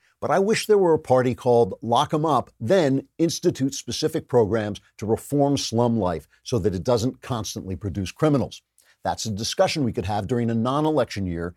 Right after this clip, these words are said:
if there were such a thing as a non-election year, which there no longer is.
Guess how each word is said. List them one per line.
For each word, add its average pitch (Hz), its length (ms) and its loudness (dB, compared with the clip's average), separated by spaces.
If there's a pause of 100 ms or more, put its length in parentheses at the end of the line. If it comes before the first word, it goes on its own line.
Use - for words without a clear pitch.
(200)
if - 120 -12
there 113 140 0
were 151 260 -2
such - 240 -4
a 92 80 -6
thing 92 200 -6
as 80 100 -6
a 92 40 -6
non-election 85 600 -6
year, 87 260 -8 (200)
which - 240 -10
there 117 120 -2
no 92 160 -2
longer 85 380 -4
is. 90 300 -4